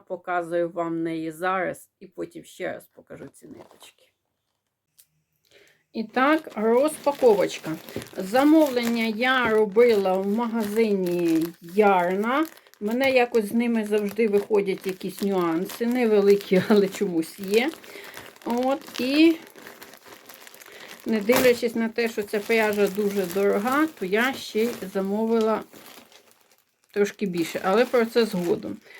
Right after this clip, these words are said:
Це Alize Miss, ось така секційна. А чому я її купила?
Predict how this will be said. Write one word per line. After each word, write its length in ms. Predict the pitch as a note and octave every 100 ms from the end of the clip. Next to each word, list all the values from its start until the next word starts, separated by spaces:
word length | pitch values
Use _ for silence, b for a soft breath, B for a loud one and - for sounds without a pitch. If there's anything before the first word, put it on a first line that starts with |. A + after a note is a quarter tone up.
| B B B B A3+
Це 220 | - E4 C4+
Alize 520 | B3 A#3+ G#3+ A#3 A3+
Miss, 800 | G#3+ G#3 F#3+ F#3 F#3+ C4 D#4+ -
ось 180 | A#3 A3+
така 340 | A3 G#3+ G3+
секційна. 880 | G3+ A3 G#3+ - G#3+ G#3 G#3 B3+ C#4
А 380 | A3+ A3+ A3 G#3+
чому 500 | G#3 - B3 C#4+ E4
я 280 | B3+ B3+ C4
її 300 | B3+ A3+ B3+
купила? 720 | - A#3 - G3+ F3+ D#3 D#3+